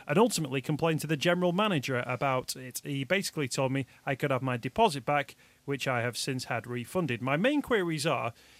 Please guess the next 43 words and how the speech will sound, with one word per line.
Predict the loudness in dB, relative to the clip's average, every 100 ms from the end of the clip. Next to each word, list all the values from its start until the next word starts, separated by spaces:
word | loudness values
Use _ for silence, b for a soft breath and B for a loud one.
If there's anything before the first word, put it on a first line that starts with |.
| B
even | -2 2 2
though | 2
the | 0
deposit | 0 2 2 0
has | -4
been | -2 0
refunded, | 0 -2 0 0 0 -6 -12 b -4
and | 0
as | 2
I | 0 0
still | -2 0 0 0 -4 -10
got | -4 -2 -2
a | -4 -2
signed | -2 -2 0
contract, | 0 -2 -4 -8 -10 -6
as | -2 -2
do | -4 -4 -4
they, | -2 -2 -4 -10 b b
does | -4 -2
this | 0 -2
still | 0 -2
tie | 0 0 0
me | -2
down | 0 0 0
to | -2 -4
any | -4
sort | -2 -2 -2
of | -4
agreement? | -2 -2 -2 -4 -10 -16 b b
I | -4
do | 0 2
have | 2
an | 2
email | 2 0 0
confirming | -2 0 2 2 0
my | 0
full | -2 -4
deposit | -4 -2 -2 -2 -6
back. | -6 -6 -10 _ -2
I'm | 0
also | 0
very | 2 2 4
annoyed | 4 4 2